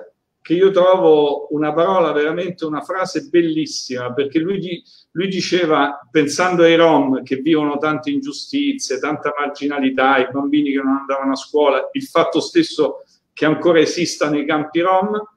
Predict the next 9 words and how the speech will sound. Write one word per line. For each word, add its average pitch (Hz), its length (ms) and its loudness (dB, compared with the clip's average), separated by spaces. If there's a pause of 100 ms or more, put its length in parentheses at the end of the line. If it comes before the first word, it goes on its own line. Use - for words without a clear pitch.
(360)
ecco, 143 640 0
eh, 131 1120 4
lui 170 180 -4
dice, 156 280 -4
"Guarda, 143 440 0
la 151 140 2
giustizia 170 580 -6
va 156 140 2
lenta, 120 640 0